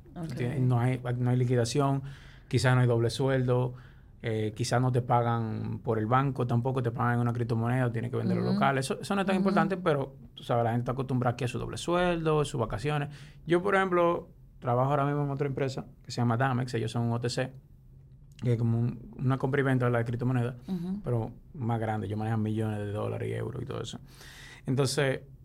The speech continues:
Speaker 1: los días
Speaker 2: ¿Y
Speaker 1: que
Speaker 2: no
Speaker 1: son
Speaker 2: te
Speaker 1: de
Speaker 2: hace competencia al,
Speaker 1: No, porque
Speaker 2: eh, momento?
Speaker 1: no, porque los clientes de momento son locales, ¿verdad?
Speaker 2: Locales.
Speaker 1: Entonces, además de que, por ejemplo, una entidad europea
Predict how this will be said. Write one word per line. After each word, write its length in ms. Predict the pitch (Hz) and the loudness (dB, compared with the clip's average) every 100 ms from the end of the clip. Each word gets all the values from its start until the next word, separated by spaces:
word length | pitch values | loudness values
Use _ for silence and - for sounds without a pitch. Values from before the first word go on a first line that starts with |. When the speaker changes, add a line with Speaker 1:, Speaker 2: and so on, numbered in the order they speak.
| - | -14
Speaker 1:
los 200 | - 135 | 2 6
días 160 | 123 143 | 6 8
Speaker 2:
¿Y 40 | 208 | 10
Speaker 1:
que 40 | |
Speaker 2:
no 100 | 214 | 10
Speaker 1:
son 60 | 196 | 12
Speaker 2:
te 60 | 220 | 12
Speaker 1:
de 60 | |
Speaker 2:
hace 400 | 226 226 220 240 | 12 12 8 4
competencia 1120 | 233 220 220 208 208 214 208 226 208 202 196 190 | 4 2 2 2 2 2 0 0 0 0 -2 0
al, 140 | 190 | 6
Speaker 1:
No, 160 | 156 151 | 8 8
porque 300 | 127 139 143 | 6 4 4
Speaker 2:
eh, 60 | |
momento? 580 | 185 185 175 160 165 - | 4 2 2 -2 -6 -8
Speaker 1:
no, 200 | 160 165 | -2 0
porque 160 | 196 170 | 0 0
los 120 | 156 | 0
clientes 840 | 139 143 156 160 180 180 170 165 156 | 0 -2 -2 0 2 2 2 0 0
de 60 | |
momento 360 | 165 165 156 147 | 0 0 -2 -2
son 160 | 147 | -2
locales, 400 | 139 135 110 104 | -2 0 0 0
¿verdad? 160 | 101 101 | -4 2
Speaker 2:
Locales. 600 | 170 165 156 160 165 165 | 2 2 0 0 -2 0
Speaker 1:
Entonces, 400 | 156 131 131 147 | 4 4 4 2
además 400 | - 143 147 143 | 0 2 2 2
de 140 | 139 131 | 0 0
que, 340 | 120 113 - - | 0 0 -2 -4
por 80 | 127 | -4
ejemplo, 140 | 127 | 0
una 80 | 127 | 0
entidad 240 | 135 131 131 | 0 0 0
europea 580 | 135 131 127 120 127 | 0 0 0 0 -2